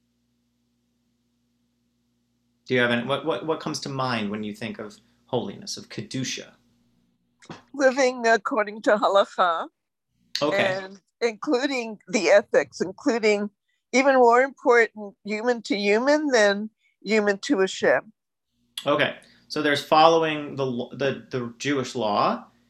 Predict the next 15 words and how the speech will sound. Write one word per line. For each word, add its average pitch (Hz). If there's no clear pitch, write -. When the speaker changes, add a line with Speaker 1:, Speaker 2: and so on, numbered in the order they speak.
Speaker 1:
and 151
then 147
also 156
it -
seems 147
to -
be 139
im-, 135
combining 175
that 139
with 127
a -
sense 131
of 117
morality. 104